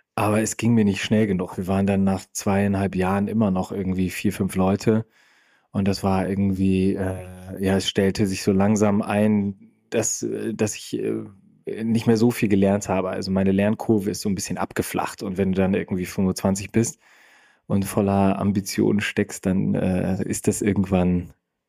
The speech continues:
nicht genug. Und als ich in Neuseeland war,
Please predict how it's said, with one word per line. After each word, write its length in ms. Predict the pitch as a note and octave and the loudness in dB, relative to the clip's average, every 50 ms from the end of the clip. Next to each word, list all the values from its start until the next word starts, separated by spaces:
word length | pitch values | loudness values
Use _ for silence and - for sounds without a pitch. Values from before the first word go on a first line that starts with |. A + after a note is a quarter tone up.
| _ _ _ - | _ _ _ -10
nicht 340 | - G2+ F#2+ F#2 - - - | -6 -4 -4 -4 -4 -4 -2
genug. 480 | G#2+ G#2 G#2+ G#2 G2 - F#2+ F2 - - _ _ _ _ _ _ _ _ _ _ _ _ | 0 2 2 2 0 -2 -6 -10 -10 -12 _ _ _ _ _ _ _ _ _ _ _ _
Und 380 | - G#2+ G2+ G2+ G2 - - - _ _ _ - | 2 2 4 4 2 0 -2 -8 _ _ _ -2
als 200 | G#2 G#2 G2 - | 0 0 2 2
ich 60 | G#2+ | 2
in 80 | G2 | 2
Neuseeland 640 | G2+ G2 F#2+ F2+ F#2+ G#2 B2+ D#3 C3 G2+ F#2 F2+ - F#2 | 4 4 2 2 4 4 4 4 4 4 2 0 0 0
war, 380 | F2+ F2 F#2+ G#2+ A#2+ B2+ B2 | 0 2 2 2 2 0 -2